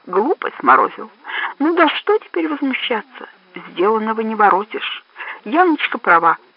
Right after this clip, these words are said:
Надо быть последним идиотом, чтобы побиться об заклад со всем классом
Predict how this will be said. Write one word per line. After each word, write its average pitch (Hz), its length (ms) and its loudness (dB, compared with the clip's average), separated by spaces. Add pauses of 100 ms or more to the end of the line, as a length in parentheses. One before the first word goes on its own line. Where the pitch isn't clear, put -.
(260)
Надо 180 240 2
быть 170 180 -2
последним 190 600 -2
идиотом, 180 480 0 (240)
чтобы 190 280 0
побиться 175 520 0
об 160 100 -2
заклад 220 480 0
со 160 140 2
всем 160 280 -4
классом 202 520 -2